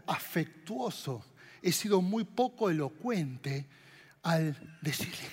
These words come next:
"Gracias, Padre, porque tu palabra se cumple y tus promesas son fieles". Lo he tenido tan metido adentro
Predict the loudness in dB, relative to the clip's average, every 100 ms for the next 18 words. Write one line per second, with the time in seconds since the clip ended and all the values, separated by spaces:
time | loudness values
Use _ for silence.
0 | -10 -10 -8 -8 -8 -10 -12 -8 -6 -6
1 | -8 -10 -8 -8 -6 -4 -4 -4 -4 -2
2 | 0 0 0 -2 0 -2 -2 -6 -4 -4
3 | -2 -2 -2 -4 -6 -2 0 -2 -10 -18
4 | -16 -4 6 8 8 6 2 -4 -10 -12
5 | -14 -14 -14 -6 4 6 6 4 -6 4
6 | 6 6 4 2 6 6 6 4 4 6
7 | 4 6 4 6 4 4 2